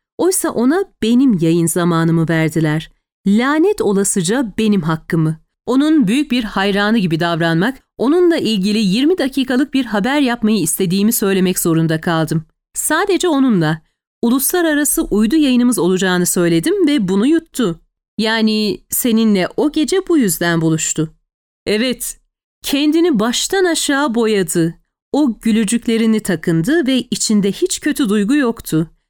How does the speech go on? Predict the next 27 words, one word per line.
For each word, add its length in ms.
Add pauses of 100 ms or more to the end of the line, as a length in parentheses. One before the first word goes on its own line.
(240)
Hak 220
ettiğim 360
seviyeye 500
geldiğim 480
için 260
mutlu 220
olduğunu 400
söyledi 460
bana. 320 (360)
Hak 240
ettiğim 500
mevki. 600 (280)
Ben 240
de 320
onu 320
daha 200
fazla 340
konuşmaktan 720
kurtardım." 640 (640)
"Öyle. 380 (540)
Sanırım 600 (140)
onunla 460
da 280
oldukça 500
akıllı 440
davrandın. 600 (680)
Ama 460